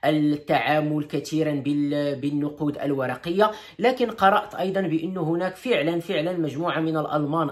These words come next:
الغاضبين من هذا القانون الذين يقولون بأنهم يعملون بالأبيض وفلوسهم كلها بالأبيض، لكن هم يخافون على مستقبل النقود الورقية، ويتهمون بأن هناك بعض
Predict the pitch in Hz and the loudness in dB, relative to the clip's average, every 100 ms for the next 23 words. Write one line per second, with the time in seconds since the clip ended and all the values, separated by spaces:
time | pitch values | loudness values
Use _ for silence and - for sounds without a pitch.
0 | 165 185 139 160 139 131 165 160 139 127 | 0 0 2 0 0 -2 0 0 -2 -2
1 | 151 160 120 - 143 135 190 220 - - | -2 -2 -2 -4 -2 0 0 0 -4 -18
2 | - 180 226 202 214 208 180 - 165 151 | -2 0 2 0 0 0 0 0 0 0
3 | 190 160 156 165 185 165 160 147 175 - | 0 0 -2 -2 -4 -2 0 0 0 0
4 | 156 156 175 170 127 180 185 147 127 170 | 0 0 0 0 0 -2 0 -2 0 -2
5 | 139 165 170 160 196 - 139 151 - 185 | -2 -2 -4 -6 -6 -6 -6 -6 -6 -4
6 | 156 143 139 165 143 175 190 - - - | -2 -2 -2 -4 0 2 0 -2 -18 -12
7 | 131 180 190 185 151 156 196 202 196 165 | 0 0 2 -2 -2 0 0 0 0 0
8 | 180 180 165 175 185 165 147 175 160 156 | 0 0 0 -2 -2 0 2 2 2 0
9 | 160 - 185 - 143 165 151 110 - - | -2 -4 -8 -6 -2 0 0 -2 -12 -10
10 | - 170 165 165 175 165 147 147 151 131 | -2 2 2 2 0 0 2 4 6 4
11 | - 170 208 226 - - 226 254 254 - | 0 2 4 2 -2 0 6 6 4 -6
12 | 208 277 285 247 190 147 165 165 208 160 | -2 -2 0 0 2 2 0 2 2 0
13 | 165 202 185 143 160 165 180 143 175 175 | 0 0 0 0 2 2 -2 0 2 4